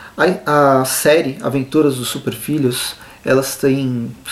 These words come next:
são, saíram em doze edições nos Estados Unidos. Na verdade, a última edição tá sendo lançada agora no mês de agosto. E aqui no Brasil vão ser lançados em dois encadernados. Esse aqui é o primeiro. São histórias que misturam arcos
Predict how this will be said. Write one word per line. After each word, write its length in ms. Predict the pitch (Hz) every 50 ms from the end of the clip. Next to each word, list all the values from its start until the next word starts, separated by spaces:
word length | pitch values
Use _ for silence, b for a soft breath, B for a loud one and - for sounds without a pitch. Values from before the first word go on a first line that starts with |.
| - -
são, 300 | 139 135 135 135 113 -
saíram 340 | - - 143 139 160 196 175
em 80 | 143
doze 300 | 120 120 143 180 190 180
edições 480 | 147 120 - - - 131 135 175 170 139
nos 140 | 120 113 -
Estados 260 | - - 117 113 113
Unidos. 240 | 117 135 170 175 165
Na 80 | 139
verdade, 320 | 135 147 - 143 156 151 165
a 40 |
última 220 | 160 160 160 160 143
edição 280 | 131 139 - - 147
tá 80 | 143 156
sendo 220 | 147 - 143 135
lançada 460 | 135 135 131 - - - 143 139 131 131
agora 380 | 123 135 135 135 135 131 131 B B B B B B B B B B B
no 100 | 139 143
mês 280 | 135 131 127 131 127 -
de 60 | 156 160
agosto. 600 | 147 135 123 120 131 175 185 - - - 143 139 - - - - - - - - - - - - - - _ _ - - _ - - - - - - B B B B B B B B B B
E 160 | - 135 147
aqui 180 | 151 151 - 170
no 100 | 165 160
Brasil 260 | 170 175 160 165 170
vão 120 | 175 180
ser 160 | 175 - 185
lançados 340 | 175 175 175 - 175 170 175
em 20 | 165
dois 180 | 165 160 160
encadernados. 580 | 165 165 170 160 185 175 156 139 127 117 110 -
Esse 120 | - 139
aqui 120 | - - 147
é 40 |
o 40 | 143
primeiro. 500 | - - 180 180 151 139 143 151 160 175 - - - - - B B B B B B B B B B B
São 180 | - - 208
histórias 880 | 208 202 - - 190 170 170 156 151 139 143 - - - - - - -
que 100 | - -
misturam 600 | 180 160 151 - - - 170 165 160 160 151 147
arcos 920 | 151 208 214 - - - - 135 131 131 - - - - - - - -